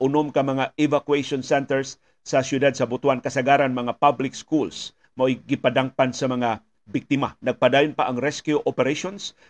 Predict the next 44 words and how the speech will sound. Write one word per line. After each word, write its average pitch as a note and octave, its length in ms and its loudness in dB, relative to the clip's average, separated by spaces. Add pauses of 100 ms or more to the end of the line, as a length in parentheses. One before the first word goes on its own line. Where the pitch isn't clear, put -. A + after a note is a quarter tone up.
sa - 160 -2
mga C3+ 480 0
namiligro C#3 560 0
sa C#3 160 -4
pagbaha. B2 480 0 (480)
Sa D#3 160 0
pipila D#3+ 400 4
ka E3 80 2
mga D3 240 2
lugar, D3+ 400 6
ang B2+ 80 -4
pagbaha C3+ 400 0
niabot C3+ 400 -2
na D3 160 -4
sa A#2+ 160 -6
hawak. - 480 0 (840)
Kasagaran C#3+ 500 2
sa E3 80 0
mga D3+ 240 0
mulupyo D#3 400 0
nakadesider, D3 960 0
pagbiya C3+ 480 4
na D3 80 2
lang D3+ 160 4
sa C#3+ 160 -4
ilang C3+ 140 0
mga C3 180 -2
panimay C3 560 -2 (240)
tungod D#3 160 2
sa D#3+ 140 2
ilang C#3+ 160 0
kabalaka C#3+ 480 4
nga B2+ 180 0
mulawom C3 960 2
pa F3+ 160 4
gyud D#3 240 -2
ang C3+ 80 -6
baha A#2 320 0
ug C3+ 160 -2
mas C3+ 160 -4
mamiligro B2+ 560 -2
pa C3 140 -6
gyud A#2 180 -2
sila. B2 240 0